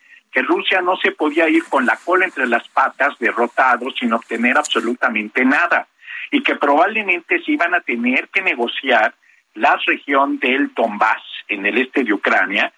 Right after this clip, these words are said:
y probablemente Crimea, que fue anexada en dos mil catorce. Eh, Zelensky dijo que eso lo iba a someter a un plebiscito, pero le ha mostrado muy claramente a la población de que él no puede negociar, no tiene autorización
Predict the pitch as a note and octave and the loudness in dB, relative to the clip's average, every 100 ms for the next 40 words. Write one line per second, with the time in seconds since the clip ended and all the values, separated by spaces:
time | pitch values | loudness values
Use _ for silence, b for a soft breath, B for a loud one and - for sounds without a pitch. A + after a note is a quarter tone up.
0 | b - C3 - B2 C#3+ D3 C3+ B2+ B2 | b -6 -2 0 2 2 2 2 2 0
1 | - B2+ - A#2+ A2+ C#3 B2 - - B2+ | -2 -4 -2 0 2 2 2 -2 -2 0
2 | B2+ A#2+ - A#2 A#2 A#2 - - F#2+ - | 2 0 0 0 0 -2 -4 -6 -6 -4
3 | F#2+ - E2+ - - - _ _ B B | -4 -2 -2 -2 -4 -10 _ _ B B
4 | B B B - A#2+ B2+ B2 E3+ F3+ A#3 | B B B -4 0 2 4 2 2 0
5 | - G3+ - - F#4+ G3+ F3 F3 - D3+ | 0 0 0 0 0 0 2 2 0 -2
6 | - E3 D#3+ D#3 - B2+ A#2+ - C#3 D3+ | -2 -2 -2 -2 -2 -2 -2 -2 -2 -2
7 | C3+ B2 B2+ C#3+ F#3 G#3 - D#3+ E3 D#3 | -2 0 2 2 2 0 0 0 -2 -2
8 | D#3+ - D3+ D3 C#3 C#3+ D3 C3 - G#2+ | -6 -2 0 2 0 -2 -2 -2 -2 -2
9 | G2+ - A#2+ B2 B2+ - C3 F4 E4 C#3 | -2 -2 0 0 0 -2 0 2 0 0
10 | C3+ D#4 D3 C#3+ C3+ A#2+ G2+ - A#2+ A#2+ | 0 0 0 0 2 2 0 0 0 -2
11 | - A2+ C#3 F3+ - D#3 D#3 C#3 B2 C3 | -4 -2 -2 0 -2 -2 0 -2 -4 -6
12 | - - F2 - A#2 A#2 | -6 -2 -2 0 0 0